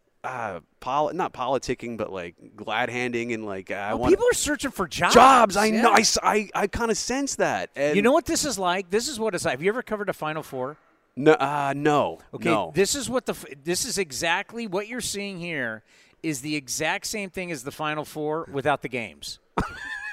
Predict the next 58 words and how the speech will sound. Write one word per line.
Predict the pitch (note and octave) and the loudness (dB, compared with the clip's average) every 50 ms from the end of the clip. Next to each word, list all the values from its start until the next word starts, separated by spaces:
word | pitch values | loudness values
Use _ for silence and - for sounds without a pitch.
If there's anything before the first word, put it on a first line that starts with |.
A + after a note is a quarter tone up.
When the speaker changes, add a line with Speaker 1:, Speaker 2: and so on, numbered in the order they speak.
| - - - - - | -12 -14 -16 -4 0
Speaker 2:
'Cause | G3 G3+ F#3 F#3 - - | 2 2 2 0 -2 -2
at | - - | -2 0
the | - A3+ | 2 0
Final | - - A3+ A3+ B3+ B3+ B3 G3 | 2 4 4 4 4 2 0 -2
Four, | - - A#3 C4+ C4 A3+ F#3+ | -2 -2 -2 2 4 4 4
Speaker 1:
What | F3 - | 6 10
Speaker 2:
that's | F#3 F3+ F3+ D#3+ | 10 10 10 10
Speaker 1:
an | C#3+ | 8
event. | C3+ C#3 F#3 F#3+ - - - - - - | 6 6 6 6 6 4 0 -6 -10 -4
Speaker 2:
that's | - F3+ G#3+ - B3+ | -2 0 0 0 0
like | B3+ A#3 E3+ - | -2 -2 0 0
their | F#3+ G3+ G#3 G3 | 0 0 0 0
convention. | - G#3 G3+ E3+ D#3+ G3 A#3 C4 - - D#3 G2+ F2+ | 0 -2 -2 0 0 0 -2 -2 -4 -6 -8 -8 -6
Everybody | A2+ C#3 F3 A3+ G3+ A#3 A#3 | -6 -4 -4 0 2 2 2
at | A3 - | 2 2
the | F#3+ | -2
Final | - - G3+ G3 G3 | -2 0 0 0 0
Four, | - - G#3 A3+ - | -2 -2 -2 0 2
all | C#3 D3+ F3 | 4 2 2
coaches | E3+ - F#3+ G3+ F#3+ - G#3+ E3+ D3 | 4 6 4 4 6 4 0 -4 -4
are | D#3+ | -6
trying | C3+ - D3+ C#3+ D#3 | -6 -4 -4 -2 -2
to | F3 | -2
get | F#3 F#3 | -2 -4
jobs, | - - F3+ D#3+ E3 E3 E3 F3 F3+ D#3+ C3+ | -2 0 2 2 4 2 2 0 0 -2 -4
and | D3 C3 | -8 -8
you're | B2 C3 D3+ | -8 -8 -6
trying | - - F3+ F3 F3 E3 | -4 -4 -4 -4 -4 -4
to | D#3+ | -6
get | C3 B2 A#2 D#3+ D#3+ | -6 -4 -4 -2 -2
into | E3+ E3+ E3+ D#3 | -2 -4 -4 -4
the | D3+ D#3+ D#3 D3+ | -6 -4 -4 -4
industry, | D#3 D#3+ D#3+ D3+ - - D#3+ E3 D#3+ D#3+ D#3+ | -6 -6 -6 -8 -8 -6 -6 -4 -4 -4 -4
and | D3 B2 | -6 -8
you're | C3 C#3 | -8 -10
trying | - - E3 D#3+ D#3 | -8 -6 -4 -4 -2
to | D#3 D3+ | -2 -2
Speaker 1:
Yeah. | - D4 D#4 D4 B3+ F3 C3 G#2 F#2 - | -2 -2 -2 -2 -4 -6 -6 -8 -8 -4
Speaker 2:
That's | - D#3+ F3+ - - | -2 0 0 0 -2
what | G#3+ G3 | -4 -4
this | - A3+ G#3+ - - | -4 -4 -4 -2 -2
Speaker 1:
And | - - | 0 2
Speaker 2:
is. | E3 | 2
Speaker 1:
I | F#3 F#3+ G3 | 4 4 4
like | F#3 F3 F#3+ G#3 | 4 4 2 2
Speaker 2:
It's | F#3+ - | 4 2
a | |
Speaker 1:
the, | F3 - | 2 4
Speaker 2:
job | - F#3 G3 A3+ C4+ - | 6 6 6 6 4 2
Speaker 1:
I | D3 F3 | 2 2
Speaker 2:
fair. | F#3+ F#3 | 2 2
Speaker 1:
respect | F3+ - - - - - E3 F3 - - | 2 0 -2 -4 -8 -8 -8 -8 -4 -4
the | C#3+ | -4
hustle. | A2+ A#2 D3 G#3 A3 - C#3+ B2+ B2 D3 F3 D3+ - | -2 -2 -2 -4 -2 -4 -4 -4 -4 -4 -6 -6 -4
I | C3+ C#3+ C#3+ | -4 -4 -2
really | C3 D#3 F#3 F3+ E3 C#3+ | -2 -2 0 0 0 0
do, | B2+ F3+ G#3 A#3 G#3 D#3+ A#2 G2 - | 2 2 4 4 4 2 2 -2 -2
but | - A#2+ B2 A#2 - | 0 2 2 2 0